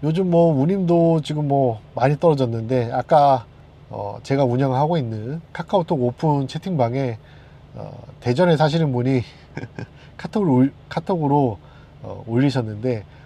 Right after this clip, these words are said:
대전에 삼만 원짜리 관내발이 콜이 있다고, 아, 진짜 너무하다고 이렇게 올리셨더라고요. 근데 제가 인천 쪽에 이렇게 콜을 보면서 있는데 이만 원짜리가 있는 거예요.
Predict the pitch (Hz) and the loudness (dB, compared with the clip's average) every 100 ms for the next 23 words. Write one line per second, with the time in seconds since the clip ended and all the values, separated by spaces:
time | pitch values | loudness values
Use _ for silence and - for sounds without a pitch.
0 | - - 131 180 160 147 226 233 220 202 | -6 0 2 4 4 0 0 2 4 2
1 | 175 185 143 139 139 131 139 156 139 131 | 2 2 2 0 -2 -2 2 4 4 2
2 | - 170 120 - 117 101 101 98 113 120 | -2 -2 -2 -2 -4 -4 -10 -6 0 0
3 | 113 - 123 110 127 120 110 95 95 - | 0 -2 -4 -2 0 0 0 -8 -12 -16
4 | - - - 135 127 123 120 131 117 - | -20 -20 -8 -6 0 0 2 0 0 -6
5 | 104 101 101 - - - - - 202 220 | -10 -10 -14 -18 -20 -20 -12 -4 4 4
6 | 127 - - - - - 196 165 190 247 | 4 -2 -16 -20 -6 0 2 2 2 0
7 | 214 214 202 190 208 - 196 180 170 247 | 0 2 4 6 6 4 4 4 2 0
8 | 240 175 180 180 180 165 123 - - - | 2 2 2 6 6 6 4 -4 -20 -6
9 | 156 190 185 214 185 117 - - - - | -2 2 4 4 4 2 -4 -18 -20 -6
10 | 139 233 285 277 254 269 233 196 185 160 | 0 6 6 6 4 4 6 4 4 4
11 | 139 127 123 139 139 110 | 4 4 4 2 0 -2